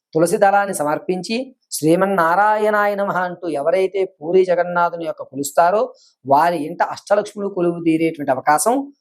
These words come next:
ఏర్పడుతూ ఉంటుంది. ఇక ఇరవై తొమ్మిదో తారీఖు నుంచి బోనాలు ప్రారంభం. తెలంగాణ వాసులకి అదేవిధంగా ఆంధ్రాలో ఉన్నటువంటి గ్రామ దేవతలకి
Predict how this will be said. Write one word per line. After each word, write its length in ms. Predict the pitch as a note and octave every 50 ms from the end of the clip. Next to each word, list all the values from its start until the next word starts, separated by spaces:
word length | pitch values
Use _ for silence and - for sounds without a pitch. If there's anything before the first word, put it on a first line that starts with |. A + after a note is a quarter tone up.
| _ _ _ - D#3
ఏర్పడుతూ 400 | E3 E3 - - C#3 - - C3
ఉంటుంది. 380 | A#2+ A#2 - - G2+ G2+ G2 _ _ _ _ - - - _ -
ఇక 420 | G3+ G3 A#3 A3 F#3 D#3 D3+ E3+ - - - - _ _ -
ఇరవై 480 | D#3 D#3+ F#3+ G3+ A3 A3 G#3+ G#3 G#3+ -
తొమ్మిదో 400 | E3+ E3 F3 G3+ G#3 G#3 G#3 G3+
తారీఖు 380 | G3+ G3 F#3 F3+ F3 F3 E3+
నుంచి 220 | F3 F3 F3+ G3 G#3+
బోనాలు 540 | D3+ C3+ C3+ C#3 E3+ F#3+ G3+ G#3 G#3 G3+ G3
ప్రారంభం. 680 | - - E3+ E3 D#3+ D#3+ D3+ D3 C3+ B2 D3 C3+ B2 _ _ _ _ _ _ _ _ _ _ _ _ -
తెలంగాణ 560 | - A#2+ C#3+ E3 F3+ D#3+ D3+ F3+ F#3 F#3 F3+
వాసులకి 640 | F3+ F3+ F3+ F3 F3+ F#3 F#3 F#3 F#3 A#3 A#3+ C#4+ - _ _ _ _ _ _ _ -
అదేవిధంగా 800 | C3 C3+ F3 F#3+ G3 G3 F#3+ F#3 F3+ F3+ F#3 F#3+ A3 - - - - - _ -
ఆంధ్రాలో 560 | - B2 D#3 F#3 F3 F3 F#3+ F#3+ F#3+ G3 F#3+
ఉన్నటువంటి 400 | F#3+ F#3+ F#3 F3 F3+ F3+ F3 F#3
గ్రామ 340 | D#3 D3 C3+ C#3 D3+ F3 G3
దేవతలకి 760 | F3+ E3+ F3 F3+ F3+ F#3 F#3 F#3+ G3 G#3+ G#3 F3 D#3 E3+ E3